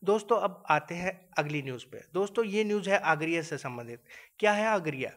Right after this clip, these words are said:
दोस्तों, आगरिया एक घ-, घुमंतु जनजाति है जो कच्छ के रण में पाई जाती है। इसका मुख्य धंधा नमक बनाना है।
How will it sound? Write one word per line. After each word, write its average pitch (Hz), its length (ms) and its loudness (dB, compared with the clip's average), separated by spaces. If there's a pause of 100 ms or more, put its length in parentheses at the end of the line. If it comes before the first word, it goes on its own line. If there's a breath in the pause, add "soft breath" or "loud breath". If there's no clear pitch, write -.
(420 loud breath)
दोस्तों, 208 360 2
आगरिया 185 440 4
एक 180 160 -2
घ-, 139 360 -8
घुमंतु 147 520 0
जनजाति 170 500 2
है 202 140 0
जो 196 160 0
कच्छ 202 280 -2
के 196 140 0
रण 170 200 -2
में 151 180 -2
पाई 135 160 2
जाती 143 360 -2
है। 117 160 -6 (340 loud breath)
इसका 196 260 2
मुख्य 190 360 -2
धंधा 180 340 -2
नमक 156 420 0
बनाना 120 320 -4
है। 110 200 -18